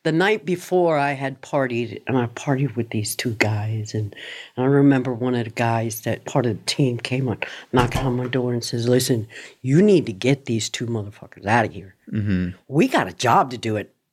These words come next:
Speaker 1: eight o'clock. We're out." I remember these guys were tweaking. They couldn't handle their shit.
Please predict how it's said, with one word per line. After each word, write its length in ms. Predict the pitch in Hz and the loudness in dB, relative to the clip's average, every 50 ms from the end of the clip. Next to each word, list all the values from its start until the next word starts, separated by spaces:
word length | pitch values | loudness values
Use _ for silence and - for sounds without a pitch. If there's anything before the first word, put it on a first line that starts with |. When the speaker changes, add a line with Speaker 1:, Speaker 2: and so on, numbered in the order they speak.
| _ _ _ - | _ _ _ 2
Speaker 1:
eight 160 | 151 185 190 | 2 2 2
o'clock. 420 | 180 - 180 175 190 180 - - - | 2 2 2 2 0 0 -4 -4 0
We're 140 | 131 156 | 2 4
out." 400 | 175 160 165 160 156 - - _ _ _ _ _ _ _ _ _ _ _ _ - - - - - - - - _ | 4 4 4 4 2 0 -4 _ _ _ _ _ _ _ _ _ _ _ _ -20 -20 -20 -20 -20 -20 -20 -16 _
I 160 | 85 90 139 185 | -4 0 2 2
remember 380 | 170 143 135 131 123 120 117 117 | 2 2 2 0 -2 -2 -4 -2
these 240 | 135 170 220 185 | -2 -2 -2 0
guys 340 | - 147 110 98 95 - - | 0 0 0 0 -4 -10 -12
were 80 | - - _ | -16 -20 _
tweaking. 540 | _ - - 190 196 202 - - 202 185 196 | _ -2 2 2 2 2 4 2 2 4 4
They 100 | 185 156 | 4 2
couldn't 300 | 131 - - 143 120 113 | 2 0 -2 -2 -2 -2
handle 340 | 107 143 139 135 127 117 123 | 0 2 2 2 0 -2 -6
their 160 | 117 113 107 | -8 -6 -4
shit. 500 | 107 - - - 208 208 208 202 202 - | -2 -2 0 2 2 2 4 2 0 -2